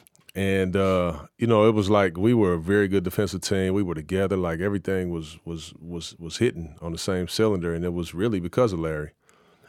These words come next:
And so he got a lot of that credit 'cause it was like, you know, we had no stars, like, boom, it's Larry Brown led,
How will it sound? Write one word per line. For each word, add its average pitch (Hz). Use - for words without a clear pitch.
And 82
so 85
he 107
got 92
a 82
lot 90
of 90
that 90
credit 92
'cause 80
it 87
was 80
like, 78
you 82
know, 76
we 85
had 80
no 82
stars, 80
like, 76
boom, 80
it's 73
Larry 80
Brown 82
led, 80